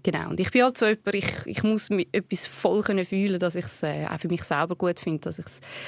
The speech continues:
ja, dass ich auch meine Kreativität voll kann entfalten kann. Und dann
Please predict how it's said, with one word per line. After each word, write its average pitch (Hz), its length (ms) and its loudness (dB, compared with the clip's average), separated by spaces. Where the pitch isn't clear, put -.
ja, 208 140 6
dass 208 100 0
ich 214 60 8
auch 214 80 10
meine 202 120 6
Kreativität 190 720 4
voll 196 360 6
kann 190 160 6
entfalten 196 640 4
kann. - 20 -2
Und 214 240 4
dann 208 500 4